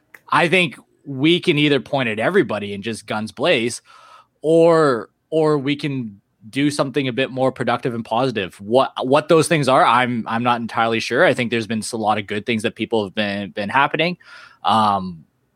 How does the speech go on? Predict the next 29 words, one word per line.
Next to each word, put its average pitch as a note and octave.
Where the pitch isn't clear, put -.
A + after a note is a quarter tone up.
like, A2
like, A2
you A#2+
know, A2+
with A2
Stitch's G#2+
birthday B2+
yesterday, A2+
or A2
I G2+
guess G2+
for G#2
people G2+
listening G2
to F#2
the A2
podcast G2+
two A#2
days A#2
ago, D3
we A2
saw G2
a -
lot G2+
of G2
memes A2+
come A#2+
out. B2+
Like, A2+